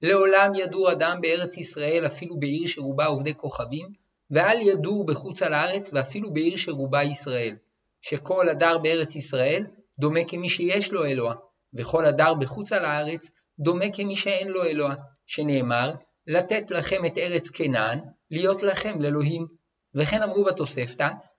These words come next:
וכן פסק הרמב"ם, "לעולם ידור אדם בארץ ישראל, אפילו בעיר שרובה גויים, ואל ידור בחוץ על הארץ, ואפילו בעיר שרובה ישראל, שכל היוצא לחוץ על הארץ,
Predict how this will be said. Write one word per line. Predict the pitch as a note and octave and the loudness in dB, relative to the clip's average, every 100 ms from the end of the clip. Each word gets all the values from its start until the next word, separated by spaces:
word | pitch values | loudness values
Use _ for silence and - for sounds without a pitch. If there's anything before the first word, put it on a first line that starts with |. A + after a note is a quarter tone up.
| - | -8
וכן | C#3+ F#3+ G3 | -4 -2 0
פסק | F#3 - F#3+ F#3 | -2 0 0 2
הרמב"ם, | F#3 G3+ G3+ D3+ C3 B2+ - _ - | 4 4 4 2 0 -2 -12 _ -2
"לעולם | E3+ E3+ E3+ F3 F#3+ | 4 6 6 4 2
ידור | F3+ D#3+ D3+ E3+ E3 | 0 -2 4 6 6
אדם | C#3+ D#3 F3 | 4 2 2
בארץ | C#3+ D3+ E3+ E3+ | 2 2 0 -4
ישראל, | D#3 - C#3 C#3+ C#3+ - _ _ | -10 -4 0 2 0 -6 _ _
אפילו | D3 - A3+ F#3 | -10 -6 -4 0
בעיר | D#3+ F#3+ | 2 2
שרובה | G3+ F#3 D3+ C#3 D3+ | 0 -2 0 2 2
גויים, | D#3 D3+ C#3 C3+ C3+ - _ _ | 4 2 2 0 -2 -12 _ _
ואל | A2 A#2+ C#3 E3 E3 | 2 6 6 6 4
ידור | D3+ E3+ D3+ | 2 2 2
בחוץ | D3 F#3+ F#3+ | -2 -4 -4
על | G3 | -2
הארץ, | E3 C3 B2 A#2+ - _ - | 0 -2 -4 -10 -16 _ -4
ואפילו | C3+ C3+ F3+ F#3 | -4 -2 -6 -4
בעיר | F3 E3+ | -2 -2
שרובה | E3+ D#3+ C#3+ D3+ D#3+ | -2 -4 -2 2 0
ישראל, | E3+ - E3+ F3+ E3+ - _ _ | 0 -4 -2 -2 -4 -10 _ _
שכל | - C3+ - F3 D#3 | -12 -6 2 4 4
היוצא | C3+ B2+ E3+ | 2 0 -2
לחוץ | D3 C3+ A3+ - | -2 -4 -8 -4
על | - | -2
הארץ, | D#3 D3+ E3 E3+ | 0 -2 -2 -6